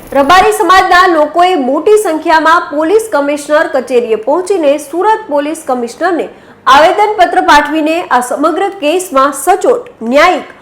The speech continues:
અને તટસ્થ તપાસ થાય એવી રજૂઆત કરી છે. તેમની મુખ્ય માગણી એ છે કે પોલીસે એકતરફી કેસની તપાસ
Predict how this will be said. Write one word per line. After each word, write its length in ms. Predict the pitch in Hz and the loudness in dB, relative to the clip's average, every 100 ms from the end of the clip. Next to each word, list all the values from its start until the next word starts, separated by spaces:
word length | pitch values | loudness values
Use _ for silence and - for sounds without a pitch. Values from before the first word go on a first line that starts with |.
| - _ | -20 _
અને 240 | - 311 381 | -2 0 0
તટસ્થ 600 | - 302 359 381 523 294 | 0 -2 2 2 0 -6
તપાસ 540 | - 247 269 311 302 | 0 2 4 4 2
થાય 240 | 302 269 277 247 | 2 2 2 0
એવી 300 | 226 220 208 - _ - | -4 -4 -12 -16 _ -2
રજૂઆત 600 | 269 262 302 262 - - | 0 2 2 2 2 -4
કરી 180 | 214 | -8
છે. 400 | 196 240 - - - _ - | -6 -8 -10 -16 -20 _ -2
તેમની 260 | 262 311 | 0 2
મુખ્ય 340 | 330 359 - 403 | 0 -2 0 2
માગણી 440 | 359 359 330 370 | 4 4 2 -2
એ 320 | 381 277 320 | 0 2 0
છે 220 | 330 359 | 0 -2
કે 120 | 370 320 | -2 -4
પોલીસે 420 | 269 277 269 269 | 0 0 0 -6
એકતરફી 800 | - 294 381 - 277 269 302 311 | -4 -4 -4 -2 -2 -2 -6 -8
કેસની 500 | 320 277 349 370 320 | -6 -6 -6 -6 -4
તપાસ 420 | 226 - 196 196 | -4 -2 -4 -4